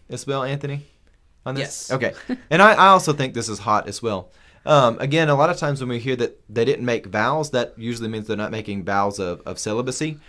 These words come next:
Speaker 1: What they're doing is they're saying, "We're still gonna be people who can live within our, our own home with our own families and build a, a Christian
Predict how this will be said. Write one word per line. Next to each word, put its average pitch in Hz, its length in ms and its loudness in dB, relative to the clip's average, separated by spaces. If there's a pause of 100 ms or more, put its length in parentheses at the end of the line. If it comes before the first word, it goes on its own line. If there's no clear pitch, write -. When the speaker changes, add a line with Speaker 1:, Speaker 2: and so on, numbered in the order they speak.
(260)
Speaker 1:
What 139 140 2
they're 143 160 6
doing 139 200 2
is 117 80 -2
they're 117 100 -4
saying, 120 180 -2
"We're 107 180 2
still 151 280 2
gonna 151 160 0
be 120 180 -2
people 117 320 -6
who 113 160 -6
can 95 400 -8
live 127 480 0
within 113 240 -4
our, 98 260 -2
our 101 100 -2
own 104 160 -4
home 117 220 -6
with 110 160 -4
our 101 60 -2
own 98 120 -6
families 113 440 -6
and 101 220 -10
build 120 240 -2
a, 92 280 -2
a 98 60 -4
Christian 104 540 -6